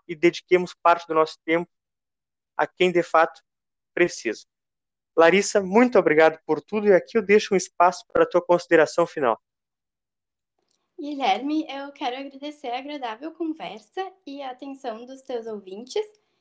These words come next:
Speaker 2: Espero que eu tenha conseguido demonstrar, mesmo que de forma breve,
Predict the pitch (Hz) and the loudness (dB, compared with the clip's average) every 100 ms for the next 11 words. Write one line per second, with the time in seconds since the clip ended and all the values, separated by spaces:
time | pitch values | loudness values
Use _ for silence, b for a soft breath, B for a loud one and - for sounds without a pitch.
0 | _ 277 269 285 262 277 302 294 285 294 | _ -14 -4 -2 -2 -4 -8 -8 -10 -10
1 | 294 - 254 240 269 277 269 262 269 - | -10 -10 -12 -12 -12 -10 -10 -12 -16 -14
2 | 220 196 277 262 220 269 277 269 262 269 | -12 -8 -8 -8 -10 -10 -12 -14 -16 -12
3 | 226 220 247 226 190 202 269 | -12 -10 -10 -8 -8 -10 -14